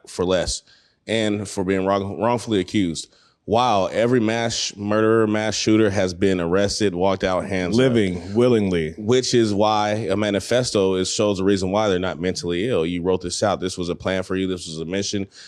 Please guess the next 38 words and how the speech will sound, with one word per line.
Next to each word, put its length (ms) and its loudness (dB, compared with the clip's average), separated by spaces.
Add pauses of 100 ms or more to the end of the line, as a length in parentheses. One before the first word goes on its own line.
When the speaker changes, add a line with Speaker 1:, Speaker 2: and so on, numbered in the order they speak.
(200)
Speaker 1:
As 120 -10
soon 140 2
as 60 2
you 60 4
got 140 4
done 180 2
shooting 300 2
your 100 2
gun, 480 0
came 220 0
outside, 320 0
you 80 0
put 160 -4
your 100 -2
hands 300 -2
up. 260 0 (400)
There's 140 -2
nothing 160 4
mental 180 0
about 220 0
that. 100 2
You 80 2
knew 120 4
what 140 2
you 60 0
were 80 2
doing. 400 0 (380)
This 160 -2
is 100 -2
racially 380 2
driven, 480 2 (160)
and 200 0
this 200 0
is 100 0
another 300 0
reason 320 2
why 260 2
they, 320 0